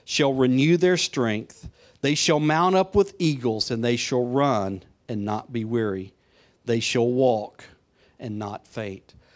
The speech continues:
For God to do that for us, we first must be still.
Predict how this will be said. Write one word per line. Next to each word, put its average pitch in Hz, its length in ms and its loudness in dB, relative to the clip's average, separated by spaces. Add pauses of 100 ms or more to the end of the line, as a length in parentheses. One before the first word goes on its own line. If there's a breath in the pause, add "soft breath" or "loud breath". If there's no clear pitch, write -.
(220 soft breath)
For 123 140 -8
God 135 420 0
to 165 80 -8
do 151 240 -2
that 135 260 -2
for 117 320 0
us, - 160 -8
we 120 140 -4
first 123 720 -2 (440)
must 113 680 -4 (500 soft breath)
be 101 180 -8
still. 101 540 -12